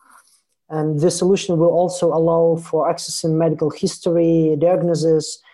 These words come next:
previous prescriptions, lab results, and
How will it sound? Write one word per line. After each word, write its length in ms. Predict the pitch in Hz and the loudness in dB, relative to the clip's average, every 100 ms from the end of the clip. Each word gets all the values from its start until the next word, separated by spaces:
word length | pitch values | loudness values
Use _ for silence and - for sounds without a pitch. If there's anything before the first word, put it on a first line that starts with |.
| _ _ | _ _
previous 520 | - 175 165 156 160 | 0 4 4 2 -2
prescriptions, 1040 | - 156 156 - 185 - 170 165 160 165 - | -6 -6 -4 -2 -2 -2 -2 0 0 -2 -2
lab 280 | 165 185 165 | 2 2 2
results, 680 | 170 156 165 160 156 151 | 0 2 2 2 0 -2
and 380 | - 156 151 151 | -4 -2 0 -2